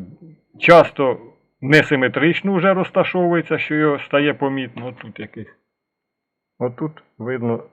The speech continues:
зав-, завернулася діляночка оцього ж саме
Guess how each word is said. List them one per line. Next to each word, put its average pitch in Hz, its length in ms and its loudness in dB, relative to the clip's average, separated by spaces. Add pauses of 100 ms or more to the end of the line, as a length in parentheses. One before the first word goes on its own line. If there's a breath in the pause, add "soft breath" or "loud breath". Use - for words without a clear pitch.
зав-, 117 560 -4
завернулася 113 960 -2
діляночка 107 840 -4 (280)
оцього 113 400 -4
ж - 160 -10
саме 107 320 -4